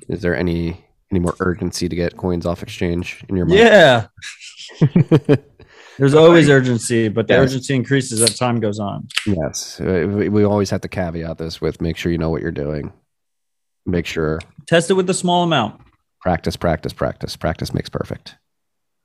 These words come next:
Speaker 1: But do it.
Speaker 2: Test it with a small amount. Send it, receive it, wipe it, restore it. Make sure you still can access it. Get comfortable, and then get all your fucking coins off of exchanges.
Speaker 1: Yeah.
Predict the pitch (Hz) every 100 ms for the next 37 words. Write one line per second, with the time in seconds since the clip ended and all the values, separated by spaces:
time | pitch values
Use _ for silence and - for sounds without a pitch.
0 | _ - 117 160 190 - 143 143 170 160
1 | - 156 151 147 147 143 139 143 143 143
2 | 135 123 - 139 135 135 131 127 123 -
3 | 131 131 131 127 131 127 123 104 120 -
4 | - 127 127 131 127 127 117 - - 117
5 | 117 - 123 123 117 107 - 120 127 120
6 | 120 - - 117 123 117 - _ 120 117
7 | 123 120 - 123 123 120 117 120 - _
8 | _ _ _ 113 113 104 110 110 107 113
9 | 101 98 104 95 92 90 - 95 - 92
10 | - 60 - - _ _ _ - -